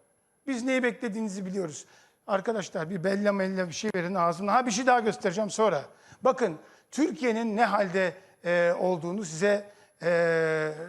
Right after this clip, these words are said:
söyleyeceğim. E, Salda Gölü'nü göstereceğim. Biz nasıl bir, biz nasıl bir insanız, nasıl insanlardan oluşuyoruz, nasıl halkız ya? Nasıl halkız? Bu gördüğünüz Salda Gölü. Salda Gölü'ne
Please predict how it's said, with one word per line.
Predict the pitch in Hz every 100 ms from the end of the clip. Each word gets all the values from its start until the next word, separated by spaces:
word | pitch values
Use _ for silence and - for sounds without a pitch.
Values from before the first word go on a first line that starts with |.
| 170 165
söyleyeceğim. | - 185 175 170 165 240 269 - - - _ 180
E, | 185 185 185 180 175 135 - 208 190
Salda | - 226 247 240
Gölü'nü | 208 185 170 160
göstereceğim. | 156 143 - 143 139 131 135 _ _ -
Biz | 285 196
nasıl | 262 - 208
bir, | 196 185 -
biz | 156 277 240
nasıl | 262 262 269 247
bir | 294 - _ _ _
insanız, | - 226 185 220 202 190 156 175
nasıl | 240 277
insanlardan | 285 208 233 233 220 214 233
oluşuyoruz, | 220 180 254 226 196 - - _ 180
nasıl | 254 226 254
halkız | 208 240 - 214 160
ya? | 170 180 247 - - _ _
Nasıl | 269 247 -
halkız? | 214 202 202 185 202
Bu | 285
gördüğünüz | 294 277 285 262
Salda | - 233 294 277
Gölü. | 220 202 156 143 - _ - _
Salda | - 240 285 320 311
Gölü'ne | 240 285 277 262 226